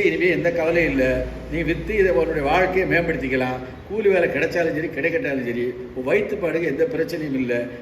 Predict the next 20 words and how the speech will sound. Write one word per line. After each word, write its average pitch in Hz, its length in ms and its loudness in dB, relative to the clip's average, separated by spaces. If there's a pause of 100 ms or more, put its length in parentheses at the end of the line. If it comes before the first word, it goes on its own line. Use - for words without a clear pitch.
(100)
நீ 135 80 -4
பாட்டுக்கு 180 480 0
உன் 147 60 -2
வாழ்க்கையை 180 440 0
தொடரலாம். 139 480 -2 (260)
வேற 165 160 0
நம்ம 147 220 -4
உன் 139 200 -4
பேர் 185 240 4
வேணா, 175 200 2
அவன் - 180 -2
பேர் 208 240 4 (200)
பெட்டி 185 220 -4
கடைக்கு 208 300 0
உன் 165 120 -2
பேரே 208 220 6
வச்சிருவோம், 147 440 0 (260)
சோலையப்பன் 220 580 4
பெட்டி 175 280 2
கடை, 139 200 -2